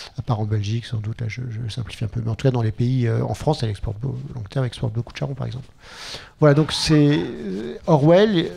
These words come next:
il est, il est intéressant parce que, bon, bah, c'est, c'est quelqu'un de, comment dire, d'assez sensible à ces questions, parce qu'il, il décrit les choses. Puis il a cette phrase qui est très belle aussi, il dit, voilà, donc, euh, alors, j'ai pas la citation exacte en tête, mais un,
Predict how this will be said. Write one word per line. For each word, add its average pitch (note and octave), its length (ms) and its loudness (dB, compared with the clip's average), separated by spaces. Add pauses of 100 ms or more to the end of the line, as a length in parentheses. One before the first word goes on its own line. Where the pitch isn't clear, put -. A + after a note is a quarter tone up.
il C3 160 2
est, C3+ 180 6
il C3+ 160 4
est C#3+ 40 6
intéressant D3+ 420 2
parce D3+ 160 2
que, - 80 0
bon, A2+ 200 0
bah, G#2+ 140 -10
c'est, C#3 240 -10
c'est - 160 -12
quelqu'un B2 300 -2
de, A2+ 300 -4 (1120)
comment A2+ 160 -4
dire, G#2 220 -6 (340)
d'assez B2 240 2
sensible E3 420 0
à A2+ 40 0
ces A#2 140 -2
questions, G#2 360 -6 (720)
parce - 100 -10
qu'il, C3 160 0
il D#3 160 -2
décrit C#3 300 2
les C#3 100 2
choses. - 320 -6 (400)
Puis C3+ 100 -2
il C3+ 60 6
a C3+ 60 6
cette C3+ 180 0
phrase E3+ 180 2
qui - 80 -4
est - 60 2
très - 180 0
belle C#3+ 220 2
aussi, C3 280 0
il B2+ 40 -4
dit, C3 160 -2
voilà, B2+ 320 2
donc, B2 220 -6
euh, A#2 180 0 (800)
alors, B2 140 -6
j'ai A2 160 -2
pas B2+ 180 2
la A#2+ 120 0
citation A#2+ 400 -2
exacte A2+ 320 -2
en A2+ 80 -2
tête, D#3 320 2
mais A#2 240 2
un, B2+ 280 0